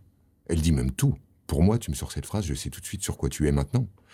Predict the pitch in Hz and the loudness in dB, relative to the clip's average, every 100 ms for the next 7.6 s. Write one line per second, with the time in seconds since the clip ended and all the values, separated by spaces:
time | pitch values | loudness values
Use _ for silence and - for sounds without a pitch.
0 | - - - 78 82 85 90 82 90 - | -20 -16 0 2 4 6 6 6 4 4
1 | 90 82 110 - 82 73 78 101 160 147 | 4 4 0 0 0 2 2 2 2 2
2 | 87 - 95 80 85 - 120 101 92 73 | 2 4 2 2 -2 0 0 4 4 2
3 | 71 73 113 160 - - 90 87 85 80 | 0 0 0 0 -6 -6 2 4 6 4
4 | 82 98 143 135 - _ _ _ _ - | 4 4 4 0 -4 _ _ _ _ -8
5 | - 92 80 76 76 - 90 - 135 - | -2 0 2 0 -2 2 2 2 0 -2
6 | - _ _ _ - - 92 - 101 - | -14 _ _ _ -4 -2 -2 0 0 0
7 | 80 82 69 82 127 - | 0 0 0 -2 -2 -4